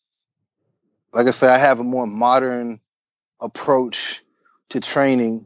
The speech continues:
more like you would train a fighter as opposed to what you would see in some traditional, uh, you know, martial arts schools, whatever the styles may be.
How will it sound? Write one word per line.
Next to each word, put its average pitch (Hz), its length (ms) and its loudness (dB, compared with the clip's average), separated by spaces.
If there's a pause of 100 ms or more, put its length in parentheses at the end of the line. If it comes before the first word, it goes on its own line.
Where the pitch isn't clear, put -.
(120)
more 127 300 4
like 120 240 2
you 127 120 -2
would 110 220 -2 (300)
train 131 400 -6
a 113 80 -2
fighter 123 680 0
as 110 200 -6
opposed 117 540 0
to 107 360 -2 (920)
what 165 240 2
you 165 60 2
would 147 100 2
see 151 240 0
in 131 80 0
some 131 320 -2
traditional, 123 680 -2 (240)
uh, 113 240 -2
you 123 200 -6
know, 123 180 0
martial 120 360 0
arts 113 160 -2
schools, 117 440 -4
whatever 117 280 0
the 104 100 -6
styles 127 420 2
may 117 160 -4
be. 123 260 -4